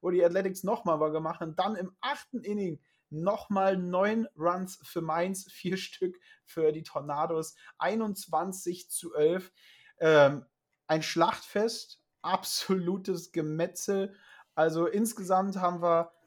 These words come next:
drei Home Runs auf dieser Seite, vier Home Runs auf der anderen, sieben Home Runs allein in diesem Spiel. Wahnsinn, was da passiert ist. Aber einen lustigen Fun-Fact, äh, für zwischendurch, wenn man die beiden Spiele zusammen addiert, sind es, ist das Ganze,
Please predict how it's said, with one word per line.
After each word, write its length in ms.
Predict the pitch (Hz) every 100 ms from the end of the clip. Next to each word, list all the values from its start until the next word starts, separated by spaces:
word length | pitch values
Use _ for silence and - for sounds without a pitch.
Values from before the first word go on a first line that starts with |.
| _ _
drei 280 | - 165 180
Home 220 | 180 190
Runs 140 | 185 185
auf 160 | 170
dieser 340 | 185 202 208 190
Seite, 680 | 190 196 196 202 208 202 _
vier 320 | - 202 180
Home 220 | 185 190
Runs 140 | 180 175
auf 80 |
der 120 | 165 170
anderen, 280 | 185 175
sieben 680 | 160 180 180 190 233 240 202
Home 220 | 190 202
Runs 260 | 190 175 165
allein 300 | 156 156 165
in 140 | 160
diesem 260 | 151 165 170
Spiel. 500 | - - 156 165 165 _ _ _ -
Wahnsinn, 760 | 147 147 147 170 190 165 165
was 180 | 151 151
da 160 | 156 151
passiert 480 | - 143 - 170 160
ist. 240 | 170 -
Aber 320 | 160 165 151 -
einen 180 | 156 165
lustigen 440 | 185 - 185 170
Fun-Fact, 640 | - 190 262 - 175 - -
äh, 180 | 160 160
für 160 | 170
zwischendurch, 800 | 165 180 170 196 214 202 226 - _ -
wenn 100 | 160
man 100 | 170
die 60 | 170
beiden 320 | 175 214 240
Spiele 320 | - 220 190
zusammen 460 | 190 156 180 214 170
addiert, 400 | 147 156 180 185
sind 180 | 165 160
es, 160 | 165
ist 180 | 147 151
das 140 | 160 -
Ganze, 560 | 165 185 - 180 175